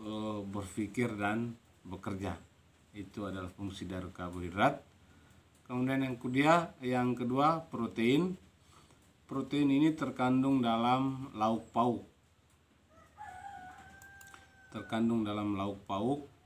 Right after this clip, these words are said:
Eh, kemudian protein berfungsi sebagai zat pembangun sel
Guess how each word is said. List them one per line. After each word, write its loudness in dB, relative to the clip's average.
Eh, -6
kemudian 0
protein 2
berfungsi -2
sebagai -2
zat 0
pembangun -4
sel 0